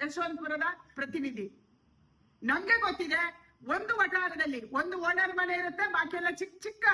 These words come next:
ಮನೆಗಳಿರ್ತವೆ, ಕೇವಲ ಒಂದು ರೂಮು, ಅದರಲ್ಲೇ ಒಂದು ಸ್ಲ್ಯಾಬ್ ಹಾಕಿ ಅದರಲ್ಲೇ ಅಡಿಗೆ ಮಾಡ್ತಾರೆ. ದೂರದಿಂದ ಯಾವುದೋ ಊರಿಂದ ಬಂದವರು, ಉತ್ತರ ಕರ್ನಾಟಕದಿಂದ, ಉತ್ತರ ಭಾರತದಿಂದ, ನಾರ್ತ್ ಈಸ್ಟ್ ಇಂದ ಬಂದಂತವ್ರು ಅಂತ ಚಿಕ್ಕ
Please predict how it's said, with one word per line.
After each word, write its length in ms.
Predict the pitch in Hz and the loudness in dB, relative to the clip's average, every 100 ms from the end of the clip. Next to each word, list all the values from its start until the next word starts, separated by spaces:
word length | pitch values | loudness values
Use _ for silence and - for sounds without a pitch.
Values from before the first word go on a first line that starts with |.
| - - - _ _ _ _ _ _ | 2 -6 -20 _ _ _ _ _ _
ಮನೆಗಳಿರ್ತವೆ, 720 | 269 349 370 359 339 320 302 | 0 2 2 0 -2 -4 -4
ಕೇವಲ 340 | 294 359 381 392 392 | -2 0 2 4 2
ಒಂದು 240 | 370 427 | 0 -2
ರೂಮು, 520 | 440 359 285 220 - - | -4 -4 -4 -8 -12 -6
ಅದರಲ್ಲೇ 320 | 269 320 359 | -4 0 0
ಒಂದು 220 | 359 349 | 0 -2
ಸ್ಲ್ಯಾಬ್ 320 | 349 359 330 - | -4 0 0 2
ಹಾಕಿ 240 | 330 415 | 2 2
ಅದರಲ್ಲೇ 360 | 392 311 339 349 | -2 0 0 0
ಅಡಿಗೆ 240 | 320 330 | 0 0
ಮಾಡ್ತಾರೆ. 720 | 339 311 330 320 392 392 - - _ 202 | 0 0 2 4 4 0 -14 -20 _ 0
ದೂರದಿಂದ 420 | 320 381 392 370 359 | 4 4 4 6 6
ಯಾವುದೋ 460 | 330 339 370 381 | 6 2 0 0
ಊರಿಂದ 220 | 359 339 330 | -2 -2 0
ಬಂದವರು, 500 | 320 311 311 294 285 | 0 2 2 0 -2
ಉತ್ತರ 200 | 302 330 | -2 0
ಕರ್ನಾಟಕದಿಂದ, 680 | 320 302 311 311 294 294 277 285 277 | 0 2 2 2 -2 -6 -4 -4 -2
ಉತ್ತರ 220 | - 339 | 0 0
ಭಾರತದಿಂದ, 580 | 320 285 294 294 285 277 277 | 0 -2 -4 -8 -6 -2 -2
ನಾರ್ತ್ 340 | 269 294 - | 0 -2 -4
ಈಸ್ಟ್ 220 | 370 302 311 | -8 -8 -8
ಇಂದ 140 | 277 277 - - _ _ | -4 -4 -4 -10 _ _
ಬಂದಂತವ್ರು 640 | - 320 392 381 370 339 440 - | -4 0 0 2 2 4 2 2
ಅಂತ 160 | 359 440 | 0 -2
ಚಿಕ್ಕ 180 | 440 466 | -4 -2